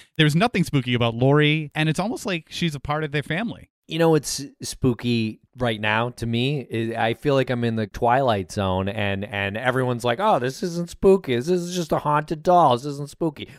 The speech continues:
Speaker 2: Well, guess what? It is spooky. It's creepy. <laughs> Sorry, Sydney. Sorry, Shiloh. But I'm not sorry.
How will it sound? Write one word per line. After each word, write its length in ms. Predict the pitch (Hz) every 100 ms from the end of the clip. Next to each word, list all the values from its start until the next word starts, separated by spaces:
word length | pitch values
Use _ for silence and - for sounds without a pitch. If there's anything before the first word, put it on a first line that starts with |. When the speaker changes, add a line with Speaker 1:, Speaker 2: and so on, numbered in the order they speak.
| -
Speaker 2:
Well, 80 | 175
guess 260 | 185 160
what? 260 | 165 147 101 - -
It 180 | 170 160
is 240 | 156 135
spooky. 600 | - - 160 - 92 - _ _
It's 220 | - 151 -
creepy. 680 | - 143 139 - 90 - _ _ -
<laughs> 300 | - - -
Sorry, 640 | - 143 127 131 139 139 - _
Sydney. 680 | - - 151 139 139 139 135 -
Sorry, 560 | - 147 131 131 131
Shiloh. 720 | 127 - 143 135 131 135 135 _ _ _ _ -
But 160 | 151 139
I'm 120 | 139
not 220 | 139 123
sorry. 440 | - 131 107 85